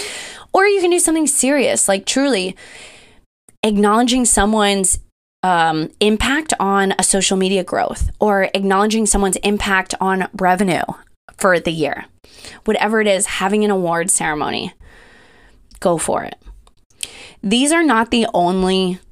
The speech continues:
ways that you can acknowledge someone's success. Okay.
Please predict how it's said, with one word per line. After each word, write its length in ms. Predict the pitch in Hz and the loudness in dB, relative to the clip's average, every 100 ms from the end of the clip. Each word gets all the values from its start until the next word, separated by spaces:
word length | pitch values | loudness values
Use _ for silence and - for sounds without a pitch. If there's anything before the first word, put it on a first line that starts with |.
| - - | -14 -4
ways 500 | 180 156 165 226 - | 0 2 2 0 0
that 140 | 185 | -2
you 160 | 180 165 | -2 -4
can 160 | 180 | -2
acknowledge 800 | 165 165 156 135 160 190 202 - - | -4 -2 0 0 2 0 -2 -6 -4
someone's 520 | - 180 156 160 156 | -2 0 0 -2 -2
success. 840 | - - - - - - - - - _ _ | -4 -2 -2 -2 -4 -6 -6 -8 -12 _ _
Okay. 320 | - 147 156 | -4 -2 -2